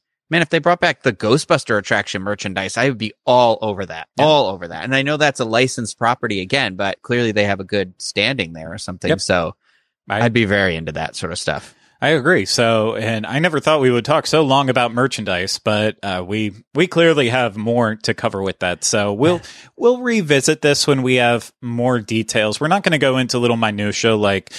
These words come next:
Speaker 2: the fact that you can see Super Nintendo World on one of the artworks for, for the new studio store. We know Super Nintendo World's coming one day. I don't,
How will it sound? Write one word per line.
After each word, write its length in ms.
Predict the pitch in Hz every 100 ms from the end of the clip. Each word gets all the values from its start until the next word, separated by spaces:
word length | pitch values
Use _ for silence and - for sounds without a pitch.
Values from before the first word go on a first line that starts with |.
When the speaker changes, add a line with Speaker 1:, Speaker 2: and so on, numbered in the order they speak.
| - - -
Speaker 2:
the 80 | 127
fact 360 | 117 110 107
that 140 | 127 120
you 120 | 113
can 160 | - 110
see 200 | - 113
Super 320 | - 110 117
Nintendo 600 | 107 101 - 107 107 107
World 460 | 104 104 107 107 107 _ _ _ 113
on 420 | 110 107 107 120
one 180 | 107 107
of 140 | 98
the 140 | 110 110
artworks 640 | 110 107 107 110 110 - -
for, 380 | 123 104 104 - - _
for 160 | 131
the 100 | 117
new 160 | 117 120
studio 460 | - 120 113 113 113
store. 400 | - 120 117 -
We 160 | 147
know 160 | 156 147
Super 300 | 143 127 107
Nintendo 440 | 95 92 101 90
World's 300 | 87 90 87
coming 300 | - 95 87
one 220 | 90 90 87
day. 240 | 92 92
I 140 | 120 127
don't, 200 | 139